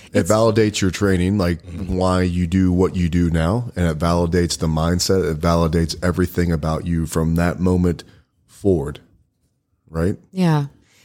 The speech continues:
Speaker 2: Yeah. And I think the aftermath of it, the two hardest things were not feeling, I didn't wanna feel, uh, unprepared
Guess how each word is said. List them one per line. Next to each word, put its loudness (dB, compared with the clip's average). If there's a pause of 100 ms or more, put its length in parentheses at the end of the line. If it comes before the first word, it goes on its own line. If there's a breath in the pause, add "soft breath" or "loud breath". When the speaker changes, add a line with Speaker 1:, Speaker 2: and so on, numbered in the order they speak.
Speaker 2:
Yeah. 2
And -2
I 0
think -2
the 0
aftermath 0
of 0
it, -4
the -4
two -2
hardest 2
things -2
were 0 (600 soft breath)
not 0
feeling, -2 (760)
I 0
didn't 2
wanna 2
feel, 0 (500)
uh, -2 (100)
unprepared 0